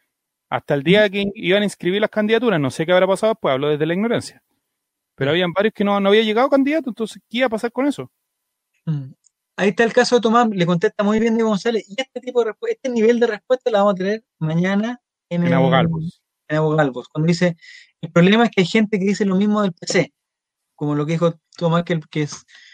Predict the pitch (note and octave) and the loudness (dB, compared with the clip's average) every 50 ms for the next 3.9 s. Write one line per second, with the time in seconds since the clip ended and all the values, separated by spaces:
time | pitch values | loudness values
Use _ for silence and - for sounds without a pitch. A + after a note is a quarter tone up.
0 | _ _ _ _ _ - D#3+ D3 - E3+ E3+ E3 D#3 D#3+ D#3 D3+ E3 E3 D#3+ - | _ _ _ _ _ -10 -10 -4 -2 0 0 2 2 0 0 0 0 0 0 -2
1 | - D#3+ D3+ - G#3 G#3+ G3+ - - F#3 F3 E3+ D#3+ D#3+ F3+ F#3 F3 F3 F3 E3 | -4 -6 -4 -2 0 -2 0 -2 -4 -4 -2 -2 -2 0 -2 -2 -2 -2 -4 -4
2 | - E3 E3+ F#3 F#3+ G3 F#3+ F#3+ F#3 F#3+ F#3+ F#3+ G3 G3 A3 C4 B3+ - C#4 B3 | -2 -2 -2 0 0 0 -2 -2 -2 -2 -2 -2 -2 -2 -2 -4 -4 -6 -6 -6
3 | G#3 F#3 F#3+ G#3 G#3 - C#4 C#4 B3 _ C#4+ C4+ C4+ C4 C4 C4 C#4 C#4 | -4 -4 -4 -6 -6 -6 -8 -8 -8 _ -10 -4 -2 -2 0 0 0 -2